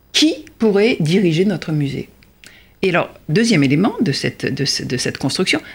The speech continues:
elle s'adresse à Paul Sachs. Alors là, on a une, on est chez les Juifs. Et Paul Sachs, qui est le professeur, euh, de Museum Studies à Harvard. Paul Sachs, c'est le fils de, de la grande dynastie banquière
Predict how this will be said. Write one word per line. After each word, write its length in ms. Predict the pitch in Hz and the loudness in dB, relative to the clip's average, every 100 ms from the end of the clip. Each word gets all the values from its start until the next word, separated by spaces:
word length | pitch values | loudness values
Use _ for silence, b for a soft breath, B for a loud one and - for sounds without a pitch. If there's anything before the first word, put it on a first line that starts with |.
| B | B
elle 120 | 202 | -4
s'adresse 480 | 202 165 147 - - | -2 -2 0 -2 -4
à 160 | - 170 | -4 -6
Paul 280 | - 214 190 | -4 0 2
Sachs. 400 | - - - - | 2 0 -4 -4
Alors 180 | 127 131 | -2 0
là, 100 | 190 | 2
on 120 | 170 | 4
a 20 | |
une, 180 | 139 143 | 4 2
on 160 | 139 139 | 2 0
est 80 | 143 | 0
chez 160 | 139 | -4
les 100 | 127 | -2
Juifs. 300 | 147 208 466 B B B B | 0 0 0 B B B B
Et 220 | 170 165 135 | 2 2 2
Paul 240 | - 143 | 0 -2
Sachs, 320 | - - - | 0 -2 -2
qui 120 | - 180 | -2 0
est 20 | |
le 80 | - | 0
professeur, 800 | - 226 165 - 165 220 277 - | -2 -2 0 2 2 0 0 -2
euh, 200 | 156 143 | -2 0
de 100 | 143 | 0
Museum 480 | 143 226 262 170 127 | 4 4 4 2 0
Studies 360 | - 139 220 170 | 0 0 0 0
à 20 | |
Harvard. 480 | - 139 117 170 415 - B B | -2 -2 0 -2 -2 -6 B B
Paul 160 | - 170 | -2 0
Sachs, 240 | - - | 0 0
c'est 100 | - | 0
le 80 | 160 | 0
fils 360 | 139 - 247 - | 0 0 0 0
de, 400 | 160 - 101 - | 0 0 -2 -6
de 200 | - 135 | -4 -2
la 220 | 135 123 - | 0 0 -2
grande 420 | - 147 180 180 | -2 2 2 2
dynastie 480 | 160 151 139 - 147 | 2 2 0 0 0
banquière 340 | 139 143 170 | 0 0 -4